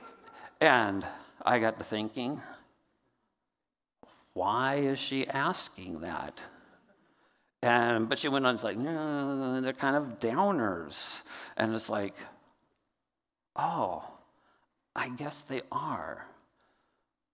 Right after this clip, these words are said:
But there's the hope that's in those songs is what resonates in my soul.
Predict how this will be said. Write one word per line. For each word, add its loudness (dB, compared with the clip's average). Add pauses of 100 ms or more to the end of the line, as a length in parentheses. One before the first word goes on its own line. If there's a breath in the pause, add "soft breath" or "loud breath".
(400)
But -2 (140)
there's -8 (100)
the -8
hope -6 (160)
that's -2
in -2
those -4
songs -8 (460 soft breath)
is -6 (100)
what -8 (180)
resonates -2
in -12
my -14
soul. -6